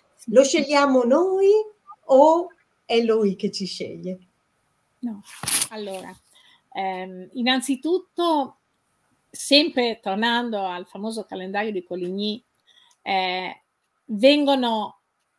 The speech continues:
Speaker 1: i-, diciamo, vengono immaginati degli alberi, eh, che sono più attivi, più potenti in alcuni mesi, in alcuni periodi dell'anno. In quei periodi si pensa che chi è nato in quel periodo sia,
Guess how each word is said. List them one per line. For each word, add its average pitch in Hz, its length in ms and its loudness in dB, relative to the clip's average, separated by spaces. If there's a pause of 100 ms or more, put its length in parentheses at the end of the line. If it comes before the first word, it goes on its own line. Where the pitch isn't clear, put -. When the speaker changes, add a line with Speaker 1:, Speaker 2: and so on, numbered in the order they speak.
(100)
Speaker 1:
i-, 226 360 -10
diciamo, 233 380 -4
vengono 262 300 0
immaginati 233 760 -4
degli 220 320 -2
alberi, 254 920 0 (340)
eh, 196 360 -4
che 240 120 -4
sono 254 520 -2
più 302 420 0 (260)
attivi, 226 680 -2
più 220 200 -10
potenti 240 560 -4
in 196 60 -10
alcuni 240 340 -6
mesi, 202 480 -8
in 277 80 -8
alcuni 196 300 -12
periodi 180 360 -6
dell'anno. 196 680 -4
In 247 100 -2
quei 294 280 0
periodi 208 720 -4 (140)
si - 280 -8
pensa 240 480 2
che 196 140 -10
chi - 160 -4
è 240 60 -4
nato 240 340 -4
in 190 120 -10
quel 247 200 -8
periodo 208 580 -4
sia, 220 540 -4